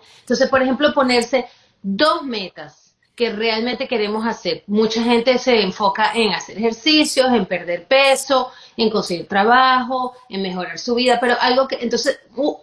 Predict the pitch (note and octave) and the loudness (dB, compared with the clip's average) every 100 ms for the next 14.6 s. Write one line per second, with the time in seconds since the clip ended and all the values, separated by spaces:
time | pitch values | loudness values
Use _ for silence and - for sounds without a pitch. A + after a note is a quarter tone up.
0 | - C4 D4 F4 - D#4 F4+ F4 B3+ A#3+ | -2 2 2 2 0 2 2 2 0 2
1 | C4+ E4+ - B3+ A#3 A3+ C4+ C#4+ D4 A#3 | 2 0 -4 -8 -8 -8 -2 -2 -2 -6
2 | - - F#3+ G3 F#3+ A#3 C4+ F4 F4+ E4+ | -8 -14 -12 -10 -6 -2 2 4 4 2
3 | C#4+ B3 A#3+ C4 C4 A#3+ A3+ F#3+ - F#3+ | 0 -2 -2 -2 -2 -4 -4 -6 -6 -6
4 | F#3 - _ - A#3 C4+ D#4+ D4 B3+ B3 | -6 -12 _ 0 2 4 2 -2 -6 -8
5 | B3 A3 A#3 A3+ B3+ A#3 G#3+ D4+ F#4 - | -10 -10 -10 -12 -6 -4 -4 -4 -6 -6
6 | _ _ - B3 A3 - G3+ G#3+ G#3+ G3+ | _ _ -6 -2 -2 -2 -4 -4 -4 -4
7 | D#3+ C#3 - _ _ C4 C#4 C#4+ D4 D#4+ | -6 -10 -16 _ _ 0 2 2 0 2
8 | F#4+ F#4+ F4 D#4 C#4 D4+ D4+ C#4 A#3+ A#3 | 2 2 0 0 0 -2 0 0 0 -4
9 | - A#3 G#3 G#3 G#3+ G#3+ B3 C#4+ E4+ C4 | 0 0 2 0 0 0 0 0 0 -2
10 | A3+ D#4 D4+ - E3 D#3 - _ _ - | 0 2 2 0 -6 -6 -14 _ _ -20
11 | - - D4 D4+ D4+ B3+ - _ _ G3+ | -14 0 2 2 2 0 0 _ _ -6
12 | F#3 A3+ - - D#4 - - G3+ F#3+ - | 2 0 0 -2 0 0 -2 0 0 2
13 | A3 G3 D4 D#4 D4+ B3+ A#3 A#3 - D4+ | 0 0 0 0 2 2 2 2 0 -4
14 | D#4 C4+ A#3+ A#3 G#3+ G#3+ | 0 2 4 4 4 0